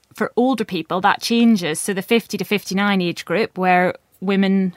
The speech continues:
earn up to fifteen point five percent less than men. So what we want to ensure is that as those millennials move through the career ladder, that they bring that very low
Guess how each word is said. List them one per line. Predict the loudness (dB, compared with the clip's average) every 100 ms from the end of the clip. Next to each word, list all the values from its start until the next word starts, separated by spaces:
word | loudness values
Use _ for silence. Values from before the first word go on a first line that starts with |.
| _ -2
earn | 0 0
up | -2 -6
to | -8
fifteen | -8 -8 -4 -4 -2
point | -4 -6
five | -4 -4 -4 -4
percent | -8 -2 0 0 0
less | -2 -2
than | -2 0 2
men. | 2 2 0 -4 _ _ _ -6
So | 2 4
what | 4
we | 4
want | 2 2
to | 2
ensure | 2 2 2
is | 2 -2 0
that | 0
as | 0 -2
those | -2 0
millennials | 0 2 2 2 0 2
move | 2 4 2
through | -2 -2
the | -2
career | -4 -2 0 2
ladder, | 0 0 -2
that | -4 -2
they | 0 -2
bring | 0 0 2 2
that | 0 -2
very | -4 -2
low | -4 -4